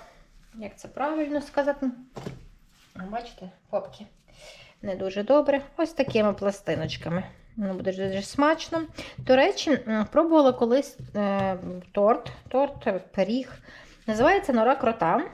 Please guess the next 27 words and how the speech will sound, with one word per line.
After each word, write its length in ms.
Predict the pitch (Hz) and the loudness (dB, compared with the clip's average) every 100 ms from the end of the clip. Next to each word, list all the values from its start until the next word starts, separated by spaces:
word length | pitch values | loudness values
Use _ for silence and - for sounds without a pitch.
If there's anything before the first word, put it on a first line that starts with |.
| - - | -16 -12
м, 480 | 226 214 208 202 202 | -10 -8 -6 -4 -2
в 280 | 226 226 | 0 0
своєї 560 | 226 - 220 240 240 208 | -2 -6 -2 0 2 2
родички. 640 | 190 190 208 247 - 440 - - - - - | 2 2 0 -4 -2 -2 -2 -8 -10 -12 -6
І 240 | 254 247 | 0 0
дуже-дуже 720 | 220 - 415 427 302 254 285 285 | 0 0 0 0 -6 -6 -6 -8
смачний. 580 | - 262 254 214 165 - - - - | -4 -4 -2 -4 -4 -6 -18 -20 -8
І 100 | 240 | 2
маю 320 | 233 330 415 415 | 6 6 4 0
рецепт, 540 | 403 - 359 - - 160 | -2 2 2 2 -2 -8
головне. 440 | 190 185 180 175 - - | -4 -4 -6 -10 -12 -8
І 60 | |
ніяк 460 | 214 240 392 427 311 | -8 -4 -4 -4 -2
не 120 | 311 | 0
можу, 400 | 311 339 302 294 - | 0 0 0 -2 -4
і 280 | 247 247 240 | -6 -6 0
не 160 | 262 | 0
складний, 840 | 269 - 311 285 302 508 440 196 185 | 0 2 2 2 2 2 2 0 -6
взагалі 460 | 196 220 233 254 381 | -6 -2 -2 0 0
не 180 | 453 | 0
складний 540 | 277 - 202 196 196 180 - - - | -2 -4 -4 -4 -8 -10 -18 -20 -12
в 260 | 214 214 226 | -8 -4 -4
приготуванні. 1040 | 240 220 269 294 185 185 214 190 185 190 | -4 -4 -2 -2 0 2 2 0 -2 -6
Там 360 | 196 240 233 233 | -2 -2 -2 -6
дуже 220 | 262 269 | -4 -4
все 180 | 269 285 | -4 -4
простенько. 840 | 277 277 - 294 226 196 - 311 | -2 -4 -2 -2 0 -4 -2 -2